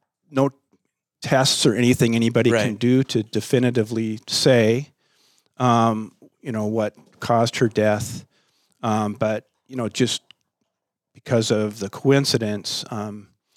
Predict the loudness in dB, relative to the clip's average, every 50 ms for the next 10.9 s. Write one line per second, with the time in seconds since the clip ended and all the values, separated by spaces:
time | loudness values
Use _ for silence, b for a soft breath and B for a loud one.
0 | b b b b b b -10 -4 0 2 4 4 4 2 2 0 -4 _ _ _
1 | _ _ _ _ _ _ _ -6 -2 0 0 2 2 2 2 4 4 6 6 6
2 | 4 4 4 4 4 4 4 4 2 2 2 0 0 2 2 0 0 -2 -4 0
3 | 2 4 4 4 4 2 2 0 0 0 0 -2 -2 -4 -4 -4 -6 -6 -6 -8
4 | -8 -8 -12 _ _ _ _ -14 -10 -6 -6 -6 -4 -4 -2 0 0 0 2 0
5 | 0 0 -2 -2 -2 -2 -2 -2 -4 -6 -12 -20 _ _ _ _ _ _ _ _
6 | _ _ _ _ _ _ -8 -4 -2 0 0 0 -2 -4 -8 -14 -18 -20 _ _
7 | _ _ _ _ _ _ _ _ -10 -8 -4 -4 -2 -4 -4 -6 -10 _ _ _
8 | _ _ -8 0 2 4 4 6 4 2 2 -2 _ _ -8 -6 -4 -4 -4 -6
9 | -8 -14 -18 _ _ _ _ _ _ _ _ _ _ _ _ _ _ _ _ _
10 | -16 -12 -10 -10 -6 -2 0 2 4 4 4 2 0 0 -4 -8 -10 -14